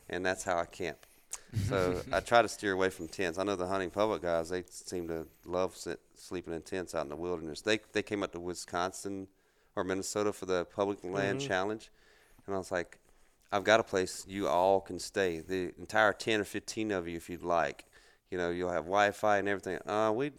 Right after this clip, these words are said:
Speaker 1: rather camp." I was like, "Suit yourself," you know.
Speaker 2: <laughs>
Speaker 1: But that's kind of the whole deal. I think that's good for their
Speaker 2: Yeah,
Speaker 1: audience.
Speaker 2: yeah, yeah.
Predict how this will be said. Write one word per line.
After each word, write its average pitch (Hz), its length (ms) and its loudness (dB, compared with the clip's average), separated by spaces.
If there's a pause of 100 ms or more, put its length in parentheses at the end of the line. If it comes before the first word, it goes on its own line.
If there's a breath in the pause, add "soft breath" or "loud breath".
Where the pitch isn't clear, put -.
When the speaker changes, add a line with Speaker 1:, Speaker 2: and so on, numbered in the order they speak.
(240)
Speaker 1:
rather 175 320 -2
camp." 92 400 -6 (120)
I 82 100 -12
was 85 100 -12
like, 82 180 -14
"Suit - 380 -8
yourself," 123 540 -2
you 95 80 -6
know. 92 220 -2 (240)
Speaker 2:
<laughs> - 200 6
Speaker 1:
But 113 300 4 (260 soft breath)
that's 139 240 6
kind 151 160 10
of 123 60 8
the 113 60 8
whole 110 160 6
deal. 95 200 4
I 95 60 6
think 107 220 2
that's 101 320 2 (140)
good 110 140 6
for 104 100 -2
their 92 140 6
Speaker 2:
Yeah, 90 60 10
Speaker 1:
audience. 156 300 8
Speaker 2:
yeah, 151 140 6
yeah. 127 260 2